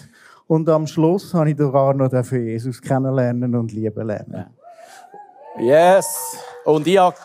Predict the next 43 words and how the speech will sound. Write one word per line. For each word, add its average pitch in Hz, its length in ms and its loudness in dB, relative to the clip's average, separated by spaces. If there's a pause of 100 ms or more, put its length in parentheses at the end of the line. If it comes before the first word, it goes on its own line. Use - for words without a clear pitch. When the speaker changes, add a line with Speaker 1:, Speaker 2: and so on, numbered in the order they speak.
(440)
Speaker 2:
ich 147 100 -2
mag 175 200 2
mich 165 120 2
erinnern, 180 580 4
deine 151 280 -2
Taufe 143 460 -2
ist 147 120 -6
etwa 131 280 -6
zehn 139 320 -4
Jahre 131 240 -2
her, 156 300 -4
da 135 280 -4 (260)
im 120 100 -10
Planschbeck. 139 680 -2
Speaker 1:
Ja, 139 160 -2 (560)
das 127 240 -2
Speaker 2:
Und 131 220 2
Speaker 1:
bist 135 140 -2
du 143 100 2
gewesen. - 160 -8
Speaker 2:
man 151 80 4
hat 202 120 -2
gemerkt, 165 300 0
in 151 120 -6
deinem 160 300 -4
Herz 139 400 -6
ist 120 140 -4
etwas 123 380 -4
gegangen. 123 380 0
Du 131 120 -8
bist 131 200 -6
von 117 200 -8
einem 110 160 -6
Techniker 113 600 -10
ein 95 100 -8
Worshipper 95 520 -10
geworden. 95 440 -20 (100)
Speaker 1:
Oh, 151 260 2
danke. 123 520 -4 (460)
Speaker 2:
Ja, 131 160 4
Speaker 1:
Ich 185 80 0
Speaker 2:
wirklich. 185 220 6
Speaker 1:
üb's. - 360 -8